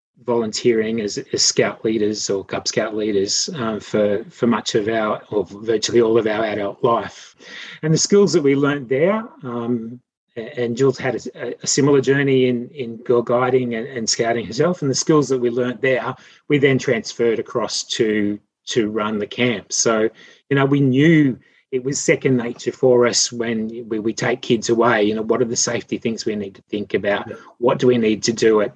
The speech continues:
Speaker 1: you know, at night, and, you know, what, what things to look out for if, you know, kids are feeling uncomfortable or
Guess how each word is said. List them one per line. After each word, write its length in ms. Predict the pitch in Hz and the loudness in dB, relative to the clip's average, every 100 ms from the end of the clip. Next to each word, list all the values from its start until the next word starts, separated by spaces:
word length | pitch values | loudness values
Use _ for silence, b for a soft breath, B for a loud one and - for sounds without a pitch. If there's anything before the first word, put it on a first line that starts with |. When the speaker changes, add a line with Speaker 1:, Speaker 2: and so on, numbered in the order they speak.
| _ | _
Speaker 1:
you 240 | 196 123 110 | -16 -6 -2
know, 140 | 110 | -2
at 80 | 107 | -2
night, 540 | 110 107 107 110 - | -4 -2 -4 -4 -4
and, 200 | 104 101 - B B | -2 -4 -8 B B
you 80 | - | -8
know, 60 | 120 | 0
what, 220 | 123 - 170 - | 0 0 -8 -6
what 300 | 120 131 - | 0 0 2
things 300 | 131 131 - | 2 2 0
to 100 | 123 | 2
look 240 | 127 131 | 4 4
out 260 | 135 131 - | 2 2 0
for 320 | 127 117 110 | 0 2 2
if, 240 | 110 - - | -4 -8 -16
you 100 | 107 | -12
know, 120 | 107 | -12
kids 320 | - 120 104 | 0 0 2
are 60 | 117 | -6
feeling 440 | - 123 117 117 | 0 2 2 0
uncomfortable 920 | 104 107 - 113 - 104 113 113 113 | -4 -4 -4 -4 -6 -6 -2 0 2
or 360 | 110 104 104 104 | 2 2 2 0